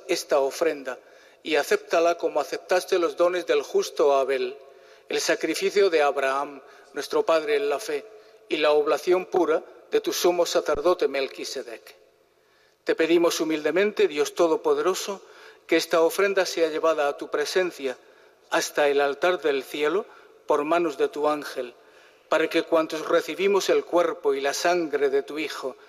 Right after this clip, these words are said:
al participar aquí de este altar, seamos colmados de gracia y de bendición.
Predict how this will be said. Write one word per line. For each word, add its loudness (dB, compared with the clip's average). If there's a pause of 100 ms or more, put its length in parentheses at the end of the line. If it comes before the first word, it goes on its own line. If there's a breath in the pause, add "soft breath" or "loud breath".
(340 loud breath)
al -2
participar -2
aquí -2
de 0
este 0
altar, -2 (380 loud breath)
seamos 0
colmados -2 (340 loud breath)
de 0
gracia 0
y -2
de 0
bendición. -10